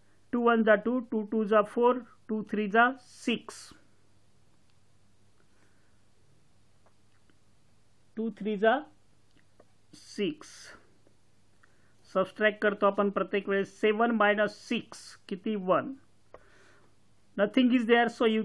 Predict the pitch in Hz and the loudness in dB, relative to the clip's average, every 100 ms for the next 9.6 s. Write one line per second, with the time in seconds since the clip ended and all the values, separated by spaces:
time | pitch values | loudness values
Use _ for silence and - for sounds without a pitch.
0 | 202 196 202 208 208 202 202 170 175 190 | 0 2 4 4 4 2 2 -2 -2 2
1 | 202 190 156 170 139 - _ - 175 202 | 4 4 0 -2 -2 -4 _ -12 -6 -2
2 | 208 208 208 208 196 185 180 180 151 147 | 0 0 0 -2 0 2 2 2 0 -2
3 | - - 202 202 208 190 190 220 185 190 | -12 -14 -4 2 2 2 -2 0 2 2
4 | 196 208 202 190 196 208 190 185 202 190 | 2 0 0 0 -4 -2 -2 -2 -4 -6
5 | 190 208 175 196 190 170 165 190 - 147 | -6 -2 0 2 2 0 -2 -10 -8 -6
6 | 170 208 214 226 196 180 220 208 208 208 | 2 2 2 -2 -2 -2 2 2 2 0
7 | 202 202 208 220 226 _ - - _ _ | 0 2 0 -2 -8 _ -20 -20 _ _
8 | _ _ - - - - _ 233 226 214 | _ _ -20 -20 -20 -20 _ 2 2 2
9 | - 202 202 190 202 | 0 4 4 2 0